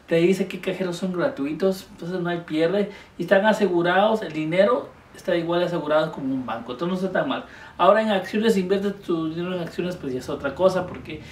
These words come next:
ya ahí ya tiene riesgos, ¿verdad? Como todo, ¿verdad? Y en realidad que está bien. El día de hoy, antes de mostrarte cómo es que se vende una acción,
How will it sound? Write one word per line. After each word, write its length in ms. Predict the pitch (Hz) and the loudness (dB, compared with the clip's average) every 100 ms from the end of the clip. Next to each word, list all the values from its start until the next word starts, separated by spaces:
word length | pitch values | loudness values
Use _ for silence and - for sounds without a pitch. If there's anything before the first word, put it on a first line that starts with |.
| - - | -16 -4
ya 360 | 156 151 147 156 | 0 2 0 0
ahí 180 | 143 147 | 0 2
ya 140 | 139 | -2
tiene 220 | 139 143 | -4 -6
riesgos, 560 | 123 143 - - 117 113 | -2 0 -2 -4 -12 -12
¿verdad? 260 | 107 - - - - | -12 -12 -12 -18 -12
Como 260 | 139 131 | -6 -4
todo, 380 | 127 151 113 113 | 2 2 2 -2
¿verdad? 280 | 110 131 - - - - - - | -4 -6 -8 -12 -20 -20 -14 -6
Y 240 | 226 247 | 0 4
en 100 | 226 | 6
realidad 220 | 226 247 | 6 4
que 100 | 262 | 2
está 220 | 220 240 185 | 4 4 4
bien. 260 | 160 262 - - - - | 2 -4 -10 -20 -16 -6
El 120 | 175 | 0
día 120 | 240 | 6
de 60 | 247 | 8
hoy, 220 | 269 - | 6 0
antes 480 | 185 233 240 233 208 | 0 0 0 2 4
de 220 | 180 160 | 2 0
mostrarte 560 | 156 160 - 208 208 202 | -2 -6 0 0 2 0
cómo 200 | 202 214 | 0 0
es 60 | 202 | 0
que 120 | 190 | -2
se 180 | 180 175 | 0 2
vende 240 | 190 208 | 2 2
una 140 | 196 | 2
acción, 440 | 175 - 208 220 | -2 -2 -2 -2